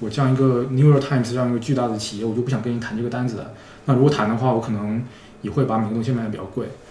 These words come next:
然后还有比如说，呃，如果你愿意出大价钱，那我可以帮你定制这个广告，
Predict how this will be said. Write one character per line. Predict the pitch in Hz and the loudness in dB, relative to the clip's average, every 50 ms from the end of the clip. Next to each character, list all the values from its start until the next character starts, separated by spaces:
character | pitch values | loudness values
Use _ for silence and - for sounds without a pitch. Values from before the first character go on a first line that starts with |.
| - - - - - - - - - - | -20 -20 -20 -20 -20 -20 -20 -20 -14 -8
然 | 120 120 117 | -6 -6 -2
后 | 117 147 143 135 135 127 127 120 120 117 | 2 4 6 6 6 6 4 4 2 0
还 | 113 110 127 | 0 0 2
有 | 127 127 123 123 | 2 4 4 2
比 | 113 107 | 2 0
如 | 110 110 113 | -2 -2 -2
说， | 110 - 127 120 120 120 120 120 120 120 123 127 131 - - - - - - - - - - - - - - - - - - - - - | -2 0 0 2 2 2 2 0 0 -2 -4 -6 -8 -12 -20 -20 -20 -20 -20 -20 -20 -20 -20 -20 -20 -20 -20 -20 -20 -20 -20 -20 -20 -8
呃， | - 131 117 113 113 110 110 110 110 107 110 107 107 107 113 - - - - - - - - - | -6 -4 -2 -2 -2 -2 -2 -2 -2 -2 -2 -2 -2 -4 -6 -8 -10 -16 -20 -20 -20 -20 -12 -4
如 | 120 123 | -2 2
果 | 127 147 147 | 6 8 8
你 | 135 120 120 120 113 - - - - | 8 6 4 0 -2 -6 -12 -18 -4
愿 | - 143 143 139 | 0 2 2 4
意 | 139 135 127 123 120 110 107 - - - | 4 4 4 4 2 0 -2 -6 -12 -14
出 | - - - 135 127 131 | -12 -4 0 2 2 2
大 | 131 - 127 131 | 2 0 0 0
价 | 131 117 107 | 0 -2 -2
钱， | - - 107 98 - - 117 | -4 -6 -10 -10 -10 -10 -8
那 | 123 120 | -8 -8
我 | 113 | -8
可 | 104 - 117 | -8 -4 -4
以 | 117 113 | -4 -4
帮 | 113 113 120 123 | -2 -4 -2 -2
你 | 113 107 101 101 - | -2 -4 -6 -6 -2
定 | 156 147 113 107 | 0 0 0 0
制 | 104 120 110 | -2 -4 -4
这 | 107 120 | -4 -4
个 | 110 107 | -6 -6
广 | 101 - - - | -8 -10 -12 -10
告， | 113 117 - - - - | -8 -8 -8 -8 -10 -12